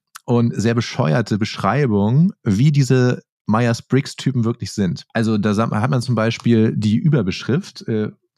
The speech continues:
für Jonas. Jonas ist ja eher einer der, wie heißen die? Äh, das sind die Wacher, nee, die Wa-, die Wachenleute. Äh, mein böses Bild sagt, „Wait, who are you again?“ Und Jonas ist der sogenannte Mom-Friend.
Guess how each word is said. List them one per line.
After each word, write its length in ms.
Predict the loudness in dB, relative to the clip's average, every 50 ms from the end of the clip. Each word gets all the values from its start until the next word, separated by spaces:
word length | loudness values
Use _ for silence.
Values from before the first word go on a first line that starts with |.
| _ _
für 140 | -8 -4 -2
Jonas. 540 | 0 0 2 2 4 4 4 4 2 0 0
Jonas 360 | 0 2 2 2 2 0 0
ist 180 | -2 -4 0 2
ja 200 | 2 2 2 0
eher 400 | 0 -2 0 0 2 0 0 0
einer 320 | 0 0 2 2 2 2
der, 720 | 2 2 2 2 4 2 2 2 2 2 2 0 0 -2 -4
wie 120 | -2 -2 0
heißen 320 | 0 0 0 2 0 0
die? 300 | 2 2 2 0 0 -4 _
Äh, 260 | -4 -2 0 0 0 0
das 140 | 0 0
sind 200 | 0 0 0 0
die 460 | 0 2 2 2 2 2 2 0 -2 _ _ _
Wacher, 720 | -6 -4 -2 -2 -2 -4 -4 -6 -4 -2 -2 -2 -4 -6 -8 _ _
nee, 120 | -6 -4
die 140 | -4 -2 -4
Wa-, 100 | -4 -6 -6
die 180 | -4 -4 0
Wachenleute. 800 | 0 0 -2 -2 -4 -4 -4 -4 -6 -8 -6 -6 -6 -6 -6 -10 _ _ _ -20 -18 -16 -16 -16 -18 -20 -20 _
Äh, 480 | -6 -4 -2 0 2 2 2 2 0 -2
mein 600 | 0 0 2 2 4 2 2 2 0 0 -2 0
böses 480 | 0 2 2 2 2 2 0 0 -2 -2
Bild 300 | _ 0 0 0 0 -2
sagt, 520 | -2 0 0 -2 -4 -6 -12 -14 -12 -10 -4
„Wait, 460 | -2 2 2 2 2 2 0 -6 -2 2
who 140 | 2 4 4
are 80 | 4
you 180 | 4 4 4 4
again?“ 380 | 2 2 0 0 0 0 -2 -4 _ _ _ _ _ _ _ -20 -20 -6 _
Und 160 | 0 4 4
Jonas 320 | 4 4 6 4 4 2
ist 140 | 0 0 2
der 80 | 2 2
sogenannte 460 | 2 0 0 -2 -2 -2 -2 -2 0
Mom-Friend. 920 | 0 2 2 2 2 2 0 -2 -2 -4 -4 -4 -4 -4 -6 -10 -12 -18